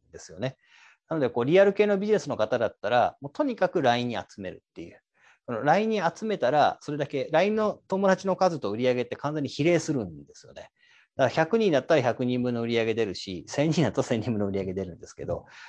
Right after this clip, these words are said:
もう本当にお店の中で声かけて集めるっていうのを徹底してやるだけで、まず売り上げ上がります。はい。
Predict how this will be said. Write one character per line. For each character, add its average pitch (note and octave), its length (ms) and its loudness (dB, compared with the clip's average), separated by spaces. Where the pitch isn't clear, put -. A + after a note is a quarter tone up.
も E3+ 80 0
う - 20 4
本 A3 140 2
当 A3 80 0
に G#3+ 100 0
お D#3+ 100 -4
店 G3 200 0
の G3 80 -2
中 D3+ 260 2
で G2 280 0
声 E3 160 0
か G#2 120 0
け G2 80 -8
て - 80 -6
集 - 180 -8
め G#2 100 -4
る F#2 80 -6
っ - 20 -6
て - 120 -12
い G2+ 40 -6
う - 0 -
の - 20 -12
を - 20 -12
徹 G2+ 200 -8
底 G2+ 100 -4
し - 60 -8
て G2+ 60 -4
や F#2+ 60 0
る F#2 60 -4
だ F#2 120 -2
け B2+ 120 -4
で、 D#3 280 2
ま A2 80 0
ず E2+ 100 -8
売 E2 60 -10
り D#2 80 -10
上 D2+ 40 -12
げ D#2+ 200 -16
上 F2+ 80 -6
が D#2+ 80 -2
り D2+ 180 -10
ま E2 80 -8
す。 - 200 -20
は - 100 -16
い。 - 60 -20